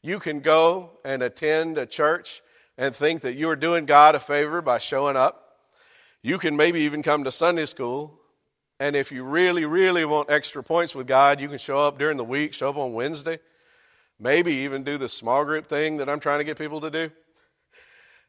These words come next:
And that is a substitute for the real healing that some folks need is religion. And then, guys, there are false religions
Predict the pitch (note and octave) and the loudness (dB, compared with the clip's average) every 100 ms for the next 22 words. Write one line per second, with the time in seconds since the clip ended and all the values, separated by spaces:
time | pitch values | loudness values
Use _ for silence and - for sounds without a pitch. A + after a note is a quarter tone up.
0 | - C3+ D3 F3 E3+ C#3 - F3+ F3+ - | -4 0 4 4 2 -4 2 2 2 -4
1 | C#3 C#3+ C#3 C3 - D#3 D3+ C3+ C3 D3+ | -10 -8 -8 -10 -6 -2 0 -2 -4 -4
2 | F3+ E3+ C#3+ A2+ F#3 F#3 D#3+ C#3+ C3+ C3 | -2 -2 -2 -8 -8 -6 -4 -6 -8 -8
3 | - D3 C#3+ C#3 B2 C#3+ D#3+ D#3 A#2+ A#2 | -4 -6 -4 -6 -6 -10 -8 -8 -10 -12
4 | A2+ _ C3+ A2 A2 A#2 D#3+ A#2 E2 D2 | -16 _ -12 -12 -10 -6 -6 -6 -16 _
5 | _ _ _ _ _ _ _ _ _ B2 | _ _ _ _ _ _ _ _ _ -4
6 | C3+ G#3 E3+ D3+ C3+ E3 C3 - E3 F#3+ | -2 4 6 6 4 2 2 6 8 10
7 | F3+ C#3+ B2 A#2+ G#2 A2 C#3 - | 8 -2 -4 -4 -4 -12 -14 -20